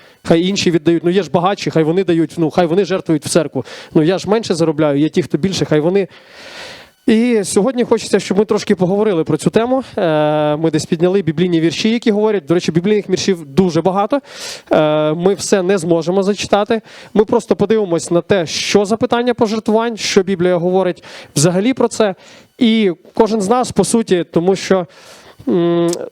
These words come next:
десь буде неправильним в церкві заставляти або ще якимось іншим чином, е, людей вести до того, щоб вони давали. Це питання добровільне.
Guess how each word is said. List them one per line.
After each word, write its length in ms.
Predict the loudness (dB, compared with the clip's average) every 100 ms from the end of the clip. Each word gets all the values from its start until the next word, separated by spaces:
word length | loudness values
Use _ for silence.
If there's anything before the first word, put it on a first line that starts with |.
| _
десь 320 | -6 -2 0
буде 220 | 2 0
неправильним 720 | 0 0 0 0 -2 -2 -4 -8
в 60 | 0
церкві 420 | 0 2 0 -2
заставляти 720 | 0 -2 0 0 0 -2 -2
або 260 | -2 0 -2
ще 260 | 0 0
якимось 640 | 0 0 -2 0 0 0 -2
іншим 320 | -2 -2 -2
чином, 420 | 0 0 0 -4
е, 540 | -4 0 0 0 -2 -6 _ -2
людей 440 | 0 2 0 -2 -10 -20 -18 -12
вести 480 | -2 2 2 0 0
до 80 |
того, 220 | 0 0 0
щоб 160 | -2
вони 140 | 0 -2
давали. 300 | -2 -6 -12 -6
Це 200 | 0 0
питання 400 | 2 0 0 0
добровільне. 580 | 0 0 0 0 -2